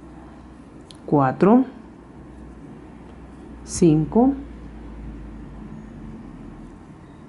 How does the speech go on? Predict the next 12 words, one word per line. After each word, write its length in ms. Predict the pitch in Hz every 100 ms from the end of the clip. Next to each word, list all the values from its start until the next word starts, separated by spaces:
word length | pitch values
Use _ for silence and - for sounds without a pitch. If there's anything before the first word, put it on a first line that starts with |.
| - -
seis, 720 | - - 151 139 147 254 294 - - - - - - - - - - - - - - - - - - - -
siete, 840 | - - 165 143 139 185 247 240 - - - - - - - - - - - - - - - - - - - - - -
ocho 520 | 180 165 - 208 -
y 140 | 196
acá 240 | 180 180 170
tengo 240 | 165 160
dos 200 | 156 160
puntos 560 | - 151 151 143 165 -
nuevamente 680 | 160 143 143 139 143 202 180
y 120 | 160
digo 340 | 175 - - -
media 800 | 185 165 160 156 147 156 151